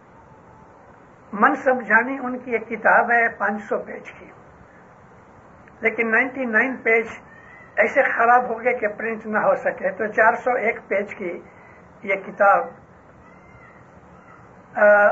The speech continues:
اب تو ملتی نہیں ہے مگر ہے، شاید لائبریریوں وغیرہ میں ہوں، میرے پاس ہے،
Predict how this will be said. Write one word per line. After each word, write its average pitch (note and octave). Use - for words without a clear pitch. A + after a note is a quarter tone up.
اب -
تو A3+
ملتی A3+
نہیں C4+
ہے G#3
مگر G#3+
ہے، -
شاید B3+
لائبریریوں G3
وغیرہ F3+
میں F3+
ہوں، F3+
میرے E3
پاس F3+
ہے، -